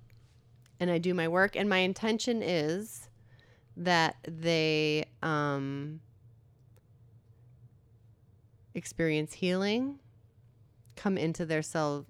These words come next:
themselves fully, experience relief,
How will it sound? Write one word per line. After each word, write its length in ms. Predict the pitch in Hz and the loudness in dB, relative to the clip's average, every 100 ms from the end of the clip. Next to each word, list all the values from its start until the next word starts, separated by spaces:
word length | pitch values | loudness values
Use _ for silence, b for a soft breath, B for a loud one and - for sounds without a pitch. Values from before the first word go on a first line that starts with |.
| - | -6
themselves 640 | 170 151 147 156 139 - - | -2 -2 -2 -4 -4 -8 -10
fully, 560 | - 156 151 180 247 262 - - - b b b - - - - - - - | -2 0 0 0 0 -2 -8 -20 -20 b b b -20 -20 -20 -20 -20 -20 -8
experience 640 | - 175 - 165 156 143 | -6 -6 -2 -2 -2 -4
relief, 800 | 147 147 160 196 254 269 - - | -6 -4 2 4 2 0 -10 -20